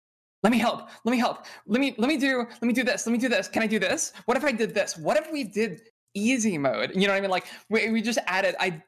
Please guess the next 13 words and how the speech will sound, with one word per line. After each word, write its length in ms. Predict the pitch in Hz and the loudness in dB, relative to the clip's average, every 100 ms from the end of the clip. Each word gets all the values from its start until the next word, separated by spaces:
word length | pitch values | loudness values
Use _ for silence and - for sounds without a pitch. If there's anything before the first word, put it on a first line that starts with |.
| - | -6
I 100 | 180 | -4
just 200 | 185 202 | -4 -6
came 380 | - 190 202 208 | -4 -2 0 -2
to, 360 | 208 202 175 170 | -2 0 2 0
and 100 | 185 | 0
I 80 | 190 | 0
remember, 400 | 202 214 262 294 240 | 2 0 0 0 0
like, 260 | 180 - - | -2 -4 -4
everyone 680 | 185 220 202 185 175 175 175 _ _ _ | -2 0 0 0 -2 -4 -8 _ _ _
being 360 | - 175 165 160 - | -2 0 0 -6 -10
kind 280 | - 185 196 | -2 0 0
of 120 | 175 | 0
like, 440 | 165 147 143 - | 0 0 -2 -10